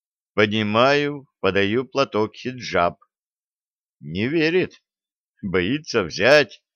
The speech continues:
стоит недвижимо. Насильно засовываю в руки, возвращаясь к мужчинам. Тот, что справа, явно из командиров.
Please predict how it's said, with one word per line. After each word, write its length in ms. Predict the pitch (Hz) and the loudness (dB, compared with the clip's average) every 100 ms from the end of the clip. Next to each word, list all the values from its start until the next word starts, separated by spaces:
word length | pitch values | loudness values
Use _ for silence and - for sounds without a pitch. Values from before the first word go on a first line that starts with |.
| _ - | _ -12
стоит 580 | - 87 92 135 - - | -8 -4 -4 -6 -10 -12
недвижимо. 920 | 98 90 71 101 147 135 151 85 - _ _ _ _ _ _ _ _ _ _ _ _ _ | -8 -8 -8 -6 -6 -6 -6 -8 -10 _ _ _ _ _ _ _ _ _ _ _ _ _
Насильно 600 | 104 135 139 139 135 131 | 0 0 4 2 4 0
засовываю 720 | 113 123 - 113 120 123 135 139 | 2 0 2 0 2 2 0 -2
в 80 | 135 | -2
руки, 640 | 117 107 98 98 95 - _ _ _ _ | 0 -2 -2 -4 -6 -6 _ _ _ _
возвращаясь 760 | 98 120 156 147 117 120 117 | -4 0 0 2 2 2 0
к 40 | - | -6
мужчинам. 800 | 135 127 - 82 73 65 64 60 _ _ _ _ _ _ _ _ | -10 -10 -10 -10 -10 -10 -12 -20 _ _ _ _ _ _ _ _
Тот, 340 | 135 139 127 - | 6 6 4 -8
что 260 | 104 - 113 | -12 0 0
справа, 520 | - - 139 131 85 | 0 0 2 4 2
явно 360 | 90 107 107 107 | 2 0 0 -4
из 140 | 101 | -6
командиров. 680 | 117 120 131 123 73 60 58 | -6 -6 -8 -8 -10 -10 -12